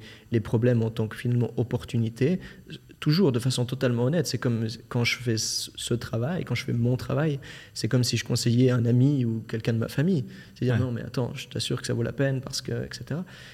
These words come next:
Speaker 1: Et, et oui, ça ne, ça apporte de la valeur et je pense que c'est, aujourd'hui, on est dans une période un petit peu charnière qui va nous permettre d'élever un petit peu ce, ce métier, en tout cas de le faire mieux voir, n-,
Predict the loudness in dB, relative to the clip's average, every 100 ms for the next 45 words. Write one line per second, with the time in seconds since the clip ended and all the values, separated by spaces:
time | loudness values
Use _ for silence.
0 | -14 2 4 6 4 4 4 2 -2 -10
1 | -6 -2 2 2 0 -2 -2 0 0 2
2 | 2 2 2 2 0 -2 -4 -2 -2 -2
3 | -4 -6 -8 -20 -12 -2 0 2 2 2
4 | 0 0 2 2 0 -4 -4 -2 -2 0
5 | 0 -2 -6 -20 -20 -20 _ -2 0 4
6 | 4 2 2 0 0 -2 -6 -12 -20 -20
7 | -8 2 4 6 6 4 2 -2 -4 0
8 | 2 2 -2 -2 0 -2 -2 -2 0 0
9 | 0 0 0 0 0 0 -2 -2 -2 2
10 | 2 2 2 0 -4 -8 -20 -10 -10